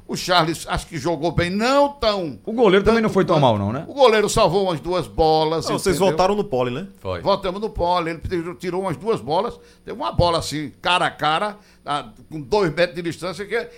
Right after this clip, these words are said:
Speaker 1: tirou no susto, tudo bem, mas tirou, entendeu? O, o, quer ver, mais. Pronto.
Speaker 4: Pro-, procure não, que não tem nada.
Speaker 1: <laughs> O, o, o brocador
Speaker 4: Brocador não,
Speaker 1: correndo
Speaker 4: pela briga, é.
Speaker 1: pra lá, pra cá, vai pra cima do goleiro, não para e tal,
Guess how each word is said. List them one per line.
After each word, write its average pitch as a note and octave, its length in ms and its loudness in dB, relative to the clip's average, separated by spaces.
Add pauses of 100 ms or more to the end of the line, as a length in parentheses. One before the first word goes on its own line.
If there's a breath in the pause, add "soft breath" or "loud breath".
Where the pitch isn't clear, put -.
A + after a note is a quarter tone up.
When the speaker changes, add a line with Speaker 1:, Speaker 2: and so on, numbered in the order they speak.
(120)
Speaker 1:
tirou C#4 300 2
no C#4+ 100 -4
susto, - 460 -8
tudo F3+ 260 -8
bem, C3 280 -8 (240 soft breath)
mas B3 180 -4
tirou, A#3+ 500 -6 (300)
entendeu? D#3 540 -12 (280 soft breath)
O, G3+ 120 -4 (680)
o, D#3 40 -6
quer G3 220 -6
ver, D3 420 -6
mais. D#3 680 -6 (1000 soft breath)
Pronto. C4+ 260 -2
Speaker 4:
Pro-, - 60 -8
procure D4+ 360 -2 (160)
não, G#3 100 0
que - 140 -8
não E4 100 -8
tem C4+ 140 0
nada. G3 340 0
Speaker 1:
<laughs> - 1120 -4
O, - 60 -6
o, B3+ 640 2
o A3+ 40 2
brocador F#3 600 2
Speaker 4:
Brocador A3+ 400 4
não, A#3 100 -4
Speaker 1:
correndo B3 280 8
Speaker 4:
pela A3 120 6
briga, D#3 340 2
é. A#2+ 160 0
Speaker 1:
pra F3+ 280 -4
lá, G3 260 2
pra F#3+ 260 -2
cá, F#3+ 340 -2
vai G#3+ 140 0
pra G#3 140 -2
cima G3 260 -6
do F#3 120 -4
goleiro, F#3 440 -4
não G3 200 -6
para G3 340 0
e F#3 60 -2
tal, F3+ 440 0